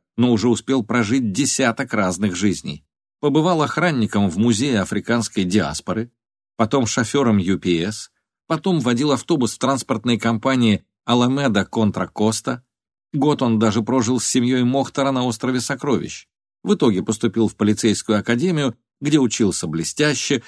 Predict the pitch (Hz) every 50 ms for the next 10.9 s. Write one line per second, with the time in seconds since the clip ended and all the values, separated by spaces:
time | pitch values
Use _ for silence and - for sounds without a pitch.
0 | - - - 123 156 156 143 117 113 107 95 101 92 - - - 123 107 92 110
1 | 95 92 95 - - 107 107 98 107 104 98 90 87 90 90 - - - 120 -
2 | - 139 147 151 165 170 214 214 180 139 - - - 156 143 131 127 147 156 -
3 | - - 117 113 107 - - 110 104 101 - 113 104 101 98 101 - - 87 82
4 | - - - - _ _ _ _ _ _ _ _ _ _ _ _ _ _ _ -
5 | - 190 208 208 - - 185 165 147 147 143 165 160 147 120 113 117 - - 113
6 | 104 92 131 127 - 117 110 110 107 110 107 98 98 104 95 90 85 104 113 110
7 | - 160 165 165 165 170 151 _ _ _ _ - 147 160 170 147 - 143 135 120
8 | 123 123 110 117 113 104 - - - 208 196 185 180 160 156 139 165 165 - -
9 | 131 127 120 117 110 - 165 170 156 - - 139 127 113 - 113 - - 107 -
10 | - 107 107 104 95 95 95 92 85 87 104 92 87 76 67 73 65 -